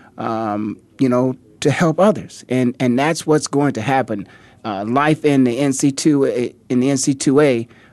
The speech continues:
uh, for those who are members of the N C two A, those student athletes, uh, things will change. They're slowly changing, but they're gonna change very drastically.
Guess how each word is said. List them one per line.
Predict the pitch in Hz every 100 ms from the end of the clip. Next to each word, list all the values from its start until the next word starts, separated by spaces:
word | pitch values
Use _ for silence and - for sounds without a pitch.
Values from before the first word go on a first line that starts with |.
| -
uh, | 110
for | 151 143
those | 135 131 127
who | 131
are | 117
members | 120 160 175 135 117 107
of | - 123 110
the | 113 127
N | 120
C | - 127
two | 117 143 113
A, | 120
those | 120 127 123
student | - 143 123
athletes, | 147 156 135 120 107 - - - - _ -
uh, | 120 104 98 _
things | 190 233 196
will | 185 190
change. | 214 180 90 80 -
They're | 143 147
slowly | - 185 240 269 277
changing, | 269 285 294 285 294 294 - _ _ _ _ _ - - -
but | 135
they're | 170 165
gonna | 151 135
change | 170 139 110
very | 110 143 131
drastically. | 120 120 123 - 85 -